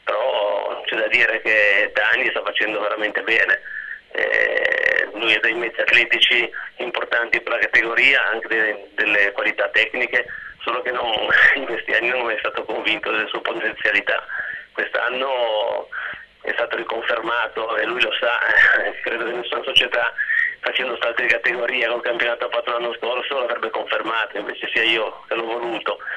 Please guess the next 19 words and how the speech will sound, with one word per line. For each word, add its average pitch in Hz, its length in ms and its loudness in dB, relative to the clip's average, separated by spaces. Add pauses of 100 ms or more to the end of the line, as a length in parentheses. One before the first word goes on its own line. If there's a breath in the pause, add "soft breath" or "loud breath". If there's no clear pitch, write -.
(160 loud breath)
e 117 60 -6
il 113 60 -2
presidente 107 1120 4
Gian 107 100 0
Andrea 107 240 2
Dell'Ener 107 520 2
l'ha, 104 280 0
l'ha 110 80 -2
confermato 113 600 -4
sul 117 140 -6
mio 107 100 0
consiglio 110 580 2 (480 loud breath)
e 107 260 0
fortunatamente 110 680 -2
adesso 104 640 0
sta 107 100 -4
andando 104 240 -2
veramente 98 400 0
bene. 98 280 -2